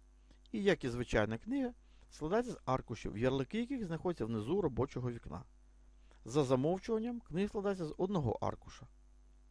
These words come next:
При необхідності аркуші можна додавати, клацаючи лівою клавішою миші на символі плюс. При цьому з'являються кнопки навігації по аркушах.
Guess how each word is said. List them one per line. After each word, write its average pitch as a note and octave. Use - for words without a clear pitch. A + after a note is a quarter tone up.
При F3+
необхідності G3+
аркуші A3
можна G#3
додавати, G#2+
клацаючи D3
лівою C3
клавішою A2
миші A3+
на F#2+
символі F3+
плюс. F#2
При F3
цьому B3
з'являються F3+
кнопки A3
навігації C#3+
по -
аркушах. -